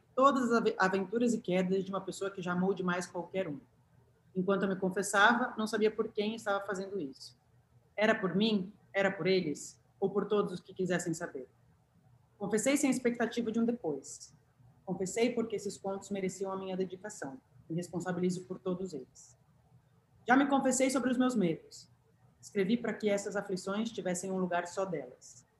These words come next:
Para que elas deixassem de correr por todo o meu corpo e descansassem no papel. Tentei enjaular a angústia, me declarando a ela por escrito.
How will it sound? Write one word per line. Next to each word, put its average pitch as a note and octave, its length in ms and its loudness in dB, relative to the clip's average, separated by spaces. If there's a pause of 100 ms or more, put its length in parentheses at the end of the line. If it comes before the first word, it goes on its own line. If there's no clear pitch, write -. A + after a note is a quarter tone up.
(440)
Para G3+ 140 4
que G3+ 120 0
elas A3 160 4
deixassem A3 420 0
de - 100 -4
correr F3 300 0
por E3 160 -12
todo E3+ 180 -8
o E3+ 40 -8
meu E3 120 -4 (100)
corpo A3 400 -2
e - 20 -2
descansassem F#3 640 -6
no F#3 80 -2
papel. F#3 400 -8 (880)
Tentei F#3 240 4
enjaular G#3+ 420 8
a F#3 40 6
angústia, F#3+ 540 2
me F#3 80 2
declarando F#3+ 440 0
a F#3 40 4
ela F#3+ 120 2
por F#3+ 160 -8
escrito. - 340 -12